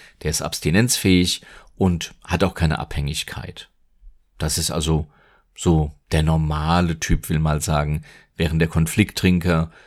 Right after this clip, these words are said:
durchaus schon, wenn er einen Konflikt hat, zur Flasche Bier oder wo auch immer hingreift. Dann gibt es den Süchtigen, nämlich den Gamma-Trinker,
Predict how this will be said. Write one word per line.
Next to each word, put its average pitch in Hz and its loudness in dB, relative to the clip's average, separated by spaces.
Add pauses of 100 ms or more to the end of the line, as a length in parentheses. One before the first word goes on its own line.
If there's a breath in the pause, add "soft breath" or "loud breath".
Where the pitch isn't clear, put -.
(160 loud breath)
durchaus 90 2
schon, 87 0
wenn 82 2
er 82 2
einen 85 0
Konflikt 82 -4
hat, 76 -6
zur 76 -2
Flasche - -6
Bier 95 4
oder 78 -4 (200)
wo 78 -10
auch 73 -12
immer 69 -6
hingreift. - -14 (720 loud breath)
Dann 104 4
gibt 135 6
es 147 4
den 113 6
Süchtigen, 156 4
nämlich 95 2
den - 0
Gamma-Trinker, 127 4